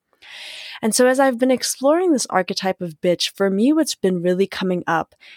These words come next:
is that whereas, like, the slut is someone who is sexual, essentially, someone who is sexual, point blank, period, you're a slut <laughs> if you're socialized as a woman.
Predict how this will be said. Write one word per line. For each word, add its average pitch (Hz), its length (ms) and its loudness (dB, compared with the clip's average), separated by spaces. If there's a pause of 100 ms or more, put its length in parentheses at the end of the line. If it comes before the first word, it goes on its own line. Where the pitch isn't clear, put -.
(120)
is 190 180 -2
that 180 380 2 (360)
whereas, 185 360 2
like, 170 200 -2
the 175 60 -6
slut 294 420 0
is 185 100 -4
someone 180 280 -2
who 165 120 -4
is 165 140 -4
sexual, 180 680 -4 (160)
essentially, 180 680 -2 (180)
someone 262 320 2
who 240 120 4
is 220 120 2
sexual, - 460 -4
point 233 300 0
blank, 190 280 0
period, 160 480 0
you're 160 160 0
a 165 40 0
slut - 480 -4
<laughs> - 20 -14
if 214 240 0
you're 185 160 2
socialized 165 760 0
as 170 80 -6
a 175 60 -2
woman. 156 400 -4